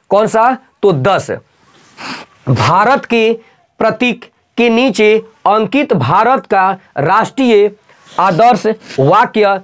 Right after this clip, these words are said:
सत्यमेव जयते। ध्यान से सुनिएगा, क्वेश्चन बहुत मेन, मेन आपका क्वेश्चन ये है। अगर एक भी क्वेश्चन टच कर जाए, बहुत ये मायने रखता है। तो इसके वजह से हम बताते हैं, अगर वीडियो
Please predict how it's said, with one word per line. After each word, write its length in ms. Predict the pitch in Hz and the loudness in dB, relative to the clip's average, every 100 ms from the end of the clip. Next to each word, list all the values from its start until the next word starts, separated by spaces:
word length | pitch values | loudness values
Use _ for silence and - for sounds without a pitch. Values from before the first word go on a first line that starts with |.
| _ | _
सत्यमेव 720 | - 214 214 - 220 220 254 262 | -8 -4 -4 0 0 2 2 2
जयते। 420 | 190 160 - 110 104 - - | 0 -2 -4 -6 -6 -12 -4
ध्यान 320 | 123 190 254 | 0 2 2
से 160 | 202 247 | 0 0
सुनिएगा, 540 | 240 247 262 233 170 139 _ _ | 0 2 2 2 0 -4 _ _
क्वेश्चन 440 | 220 208 269 277 | 0 2 0 0
बहुत 400 | 233 240 269 277 _ _ | 2 2 2 -2 _ _
मेन, 360 | 127 175 285 285 | -2 0 2 2
मेन 260 | 269 240 240 - _ | 0 0 -4 -10 _
आपका 380 | 202 214 220 208 208 _ - | -2 0 -2 -2 -4 _ -2
क्वेश्चन 380 | 226 226 247 | -2 2 0
ये 200 | 240 220 | 2 2
है। 240 | 180 135 - _ _ 190 | 0 -2 -6 _ _ -2
अगर 260 | 185 185 | 2 2
एक 340 | 233 214 240 208 | 0 -2 -2 0
भी 180 | 240 | 0
क्वेश्चन 480 | 302 247 208 226 226 208 _ _ | 0 0 0 0 -2 -6 _ _
टच 180 | 277 - | 0 0
कर 180 | - 233 | 0 0
जाए, 300 | 202 202 202 _ - | 2 0 -2 _ -10
बहुत 480 | 127 214 269 311 - | -2 0 2 0 -4
ये 340 | 220 226 233 233 - | 0 2 2 -2 -6
मायने 300 | 165 214 226 | -2 0 0
रखता 340 | 226 - 226 | -2 -2 -2
है। 260 | 190 190 202 - - | 0 0 -4 -8 -4
तो 60 | 208 | -2
इसके 320 | 214 - 269 | -2 0 0
वजह 260 | 254 247 | 2 0
से 120 | 226 240 | 2 0
हम 140 | 220 | 2
बताते 400 | 208 208 208 240 | 0 -2 -2 0
हैं, 200 | 202 214 208 - | 0 -2 -6 -4
अगर 260 | 190 196 220 | -2 0 0
वीडियो 560 | 175 220 247 226 208 | 0 0 0 2 0